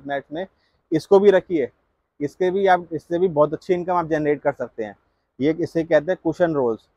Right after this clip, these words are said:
Cushion आपने अगर हमारे साथ, मैट्स तो आपने लिए ही होंगे हमारे साथ, but इसमें ये rolls है,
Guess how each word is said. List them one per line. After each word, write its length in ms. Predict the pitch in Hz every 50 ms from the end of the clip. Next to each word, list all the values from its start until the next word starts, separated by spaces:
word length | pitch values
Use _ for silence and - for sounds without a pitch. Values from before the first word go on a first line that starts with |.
| _ _
Cushion 280 | - 147 - 180 175 175
आपने 280 | 160 156 151 165 175 170
अगर 160 | 170 170 165
हमारे 180 | 156 151 143
साथ, 240 | 139 175 165 151 151 165 170
मैट्स 380 | 160 135 131 135 143 147 - -
तो 180 | 190 180 170
आपने 340 | 165 165 143 143 151 165 165
लिए 180 | 156 147 143 156
ही 100 | 160 165
होंगे 220 | 156 147 151 156
हमारे 240 | 156 147 135 123 123
साथ, 200 | - - 135 156 - _ _ _ _ _ _ _ _ -
but 120 | 135 147
इसमें 440 | 151 151 - - 170 165 165 170 180
ये 160 | 175 156 170
rolls 360 | 160 143 143 151 165 170 165
है, 60 | 190